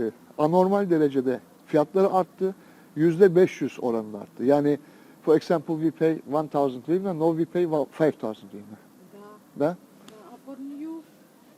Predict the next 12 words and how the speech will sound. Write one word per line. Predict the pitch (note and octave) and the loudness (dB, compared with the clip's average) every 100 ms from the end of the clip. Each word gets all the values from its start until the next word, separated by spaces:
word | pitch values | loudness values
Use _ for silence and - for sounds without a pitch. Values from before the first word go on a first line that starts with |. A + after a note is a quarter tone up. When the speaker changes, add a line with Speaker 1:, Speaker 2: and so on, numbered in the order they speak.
| _ _ | _ _
Speaker 2:
for | B3 | -18
new | B3+ C#4+ D4 D#4+ | -14 -14 -14 -14
eight | E4+ | -14
thousand | E4 E4 D4 D#4 D4+ | -12 -14 -12 -14 -12
hryvnia, | D#4 C#4+ C#4+ C4+ | -14 -14 -16 -16
a | C4+ | -16
what | C#4 C#4+ | -16 -20
is | C4+ - | -20 -20
price | C4+ C4 C4 - - | -18 -18 -18 -20 -20
for | B3 A#3 | -20 -18
next | D4 D4 _ _ A#3+ | -18 -20 _ _ -20
years, | C4 C4+ | -18 -18